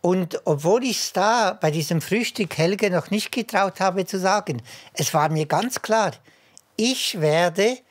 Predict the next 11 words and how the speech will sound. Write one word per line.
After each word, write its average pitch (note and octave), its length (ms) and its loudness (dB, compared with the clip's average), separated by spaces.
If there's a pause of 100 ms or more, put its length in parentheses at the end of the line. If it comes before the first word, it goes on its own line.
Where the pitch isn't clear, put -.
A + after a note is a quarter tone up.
(320)
ein D#3 240 0
kleines D#3 460 0
Buch C#4 280 -2
schreiben. B2 540 -2 (600)
Ich F3+ 220 0
werde G#3+ 360 2
auf G3 180 0
den D3 280 -2
Punkt - 580 -2
bringen, A#3+ 500 0 (320)
wofür E3+ 640 0